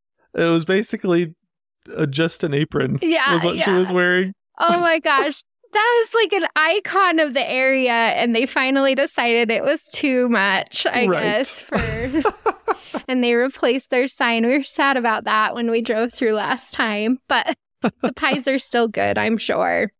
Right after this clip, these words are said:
Speaker 2: But yeah, so that's kind of the east side. I mean, you really just don't have a ton to do out there. Again, that's why we favor that Springdale area, staying right there or staying in the park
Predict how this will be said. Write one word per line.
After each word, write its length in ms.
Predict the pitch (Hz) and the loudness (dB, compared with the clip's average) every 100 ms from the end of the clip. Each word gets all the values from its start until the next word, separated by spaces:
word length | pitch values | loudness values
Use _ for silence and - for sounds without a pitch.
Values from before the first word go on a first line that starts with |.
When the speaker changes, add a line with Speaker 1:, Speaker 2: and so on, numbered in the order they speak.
| _ _ _ _ | _ _ _ _
Speaker 2:
But 120 | 277 392 | -2 2
yeah, 300 | 466 494 392 | 4 2 0
so 220 | - 302 | 0 0
that's 280 | 320 453 - | 0 -2 -2
kind 200 | 523 480 | 0 2
of 40 | 359 | 2
the 160 | 220 | 0
east 260 | 311 339 - | 0 -2 -2
side. 280 | 359 370 226 | 0 2 0
I 120 | 214 | 0
mean, 180 | 226 226 | 0 2
you 120 | 233 | 2
really 300 | 254 349 370 | 2 2 2
just 180 | 269 - | 0 -2
don't 220 | 220 226 | -2 -2
have 200 | 240 262 | -2 0
a 60 | 233 | -2
ton 340 | - 226 240 302 | -2 0 2 2
to 120 | 320 | 2
do 200 | 311 320 | 2 4
out 220 | 294 269 | 2 0
there. 380 | 294 294 311 330 _ _ _ _ | 0 2 0 -2 _ _ _ _
Again, 420 | - 294 254 381 294 | -4 -2 0 2 4
that's 240 | 294 - | 2 0
why 140 | 330 | 0
we 120 | 294 254 | 2 0
favor 480 | - 220 233 262 | 0 0 2 2
that 220 | 262 220 226 | 0 -2 -4
Springdale 640 | - 214 214 226 220 202 | -2 0 0 2 0 0
area, 640 | - 202 208 202 190 190 196 | 0 2 2 2 2 0 -2
staying 460 | - 226 214 208 | -4 -2 0 0
right 240 | 202 202 - | 0 -2 -2
there 460 | 196 196 208 208 - | -2 0 2 0 0
or 140 | 214 | -2
staying 380 | 190 - 208 202 | -2 0 0 0
in 180 | - 226 | 0 0
the 80 | 208 | -2
park 680 | - 190 196 - - - | -2 -2 -2 -4 -8 -18